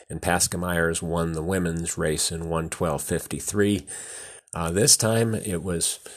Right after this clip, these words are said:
the second race after last year was virtual, so, uh, <laughs> not gonna, not gonna call that an, an official race, but it was, uh, Run Ablaze, Iowa's Dana Herrick. Uh, I mentioned her earlier. She was the women's winner,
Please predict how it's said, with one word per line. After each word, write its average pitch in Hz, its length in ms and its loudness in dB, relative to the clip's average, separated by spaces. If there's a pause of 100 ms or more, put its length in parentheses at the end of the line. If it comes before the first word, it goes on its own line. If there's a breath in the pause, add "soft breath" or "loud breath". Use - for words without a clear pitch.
(200 loud breath)
the - 60 -4
second - 420 0
race 95 480 4
after - 520 -4
last 87 380 -2
year 87 100 -2
was 80 160 -6
virtual, 92 600 0
so, 71 600 -4
uh, 71 300 -4 (320 loud breath)
<laughs> - 40 -
not - 260 -4
gonna, 85 240 -4 (340 loud breath)
not 92 140 2
gonna 82 160 2
call 87 300 4
that 85 240 4
an, 76 140 -6
an 82 160 -4
official 82 420 -2
race, 98 300 0
but 95 160 -2
it 80 40 2
was, 82 220 -4 (500 loud breath)
uh, 80 260 -2
Run 107 180 4
Ablaze, 120 720 6
Iowa's 90 680 2
Dana 110 420 2
Herrick. - 600 2 (520 loud breath)
Uh, 78 180 -2
I 80 40 -2
mentioned 101 460 2
her 110 220 6
earlier. 131 480 6
She 135 220 2
was 113 200 2
the 95 100 0
women's 139 420 4
winner, 156 400 6